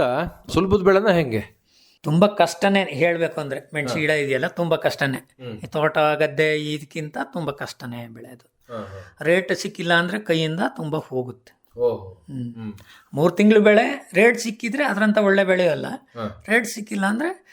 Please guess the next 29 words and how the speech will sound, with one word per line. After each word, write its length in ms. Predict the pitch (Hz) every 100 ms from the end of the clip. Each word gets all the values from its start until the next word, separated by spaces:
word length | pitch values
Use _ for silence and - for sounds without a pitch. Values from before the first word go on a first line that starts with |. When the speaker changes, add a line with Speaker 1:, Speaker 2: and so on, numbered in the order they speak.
| _ _ -
Speaker 2:
ರೈತರಿಗೆ 400 | 175 175 196 269
ಅಷ್ಟೇ 380 | - - -
ಹೊಡೆತ 280 | 143 117 -
ಬೀಳುತ್ತೆ. 200 | 123 120
Speaker 1:
ಲಾಸ್ 220 | 127 113
ಆಗುತ್ತೆ. 340 | 107 95 92 98
Speaker 2:
ಹೌದು. 460 | 143 123 120 - _ -
Speaker 1:
ಹಾ, 80 | 104
ಹಾ. 420 | 95 - 82 _ _ _ _ _
ಈಗ 180 | 151 165 160 147 139 123 107 - _
ಮೆಣಸಿನ 260 | 143 143 196
ಗಿಡ 120 | 185 190 165 131 120
ಹೇಗೆ 380 | 110 190 170 131
ಪ್ರಾರಂಭ 400 | 143 147 156 151
ಆಗುತ್ತೆ? 720 | 139 135 156 160 160 - _ -
ಏನ್ 220 | 143 165
ತಯಾರಿ 260 | 156 156 160
ಮಾಡ್ಕೊಳ್ತೀರಾ? 640 | 147 139 131 127 135 147
Speaker 2:
ಮತ್ತೆ 440 | 147 - 165 -
Speaker 1:
ಯಾವಾಗ 360 | 127 156 160 156
ಹಾಗೆ 260 | 151 143
ಹಾಕತ್ತೀರಾ 420 | 151 143 139 139 131
ಹೇಳಿ 240 | 135 131
ಅದೆಲ್ಲ. 240 | 104 104 101 _ -
Speaker 2:
ಮೊದ್ಲೆಲ್ಲ 840 | 165 165 190 202 202 190 202 185
ನಾವು 460 | 175 165 165 160 151
ಡಿಸೆಂಬರ್, 560 | 160 - 202 190 185
ಜನವರಿಲಿ 1300 | 170 165 170 165 165 175 196 180 160 156 143 135 135 143
ಒಗ್ಗಾಕ್ಬಿಡಿದ್ವಿ. 800 | 160 156 175 170 151 120 123